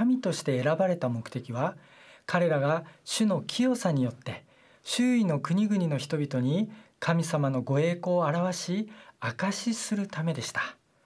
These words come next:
主はイスラエルの民をエジプトから解放された後、モーセを通してこう言われました。申命記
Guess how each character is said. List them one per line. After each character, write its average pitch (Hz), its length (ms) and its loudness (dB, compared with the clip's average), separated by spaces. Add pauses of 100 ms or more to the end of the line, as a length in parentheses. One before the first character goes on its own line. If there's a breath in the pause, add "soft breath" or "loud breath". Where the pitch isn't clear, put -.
(840 soft breath)
主 - 180 -2
は 151 320 2 (160)
イ 147 80 -2
ス - 180 -2
ラ 208 140 4
エ 196 60 4
ル 170 100 0
の 131 160 0 (160)
民 160 180 2
を - 120 -12 (360 soft breath)
エ 135 120 0
ジ 180 140 -4
プ - 120 -14
ト 226 140 -2
か 208 160 -2
ら 202 120 2
解 175 280 0
放 208 180 -2
さ 196 160 -2
れ 180 140 0
た 170 120 0
後、 165 280 -2 (540 soft breath)
モ 220 200 2
ー - 20 0
セ 196 140 0
を 151 80 2
通 131 200 -2
し - 120 -8
て 120 400 -8
こ 147 200 -2
う - 20 2
言 165 140 2
わ 156 80 2
れ 147 60 0
ま 143 120 -2
し - 80 -10
た。 - 180 -8 (800 loud breath)
申 208 320 0
命 208 200 2
記 117 260 -6